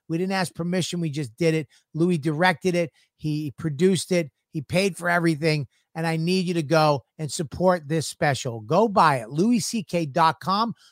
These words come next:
Robert Kelly's Kill Box. I hope you enjoy it. Leave a comment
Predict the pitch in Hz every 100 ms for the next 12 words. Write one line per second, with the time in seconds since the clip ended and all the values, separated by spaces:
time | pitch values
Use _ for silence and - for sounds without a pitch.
0 | _ 143 175 180 165 - 185 190 175 -
1 | - 185 180 165 165 156 - _ - -
2 | 156 151 143 202 208 190 175 127 180 175
3 | 175 - _ - 202 214 180 143 185 190
4 | 185 180